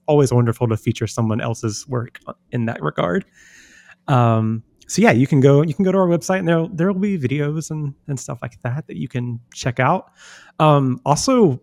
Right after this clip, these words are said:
our user guides, our manuals for all of our products are web-based and interactive. Um, so to use Castor and Pollux as another example, if you go to Castor and Pollux's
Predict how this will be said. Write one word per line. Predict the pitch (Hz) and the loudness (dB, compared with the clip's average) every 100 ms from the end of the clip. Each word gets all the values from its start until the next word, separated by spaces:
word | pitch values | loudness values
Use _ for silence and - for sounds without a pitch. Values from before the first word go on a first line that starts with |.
| _ _ _ - | _ _ _ 2
our | 139 185 | 4 4
user | 156 107 123 147 226 | 2 0 -2 0 -2
guides, | 240 247 269 220 | -2 -2 -2 0
our | 143 | 0
manuals | 127 127 156 208 226 - | 2 0 0 -2 -2 -4
for | - - | -8 -2
all | 131 131 | 0 0
of | |
our | 131 | -4
products | 120 123 160 - - | -4 -4 -4 -10 -6
are | 127 120 120 104 | -2 0 -2 -2
web-based | 120 131 165 202 - - - - | -2 0 -2 -4 -6 -8 -10 -4
and | 127 123 120 | 0 2 0
interactive. | 135 131 139 127 131 - 233 - _ _ _ _ _ _ 147 | 0 0 0 -2 -6 -4 -6 -6 _ _ _ _ _ _ -6
Um, | 127 123 113 120 - | -2 -2 -2 -4 -6
so | - 135 127 123 - _ | -2 0 0 -4 -14 _
to | - 135 | 0 2
use | 123 | 2
Castor | - 123 - 131 | 2 0 2 -4
and | 117 | -2
Pollux | 123 123 120 | 0 -2 -2
as | 120 | -4
another | 117 117 110 | -2 -2 -2
example, | 110 147 165 208 - | -4 -4 -4 -6 -6
if | - | -8
you | |
go | - 147 | -4 -4
to | |
Castor | - 160 151 143 | -2 -6 -6 -8
and | 127 | -4
Pollux's | 156 185 - 139 | -4 -4 -6 -6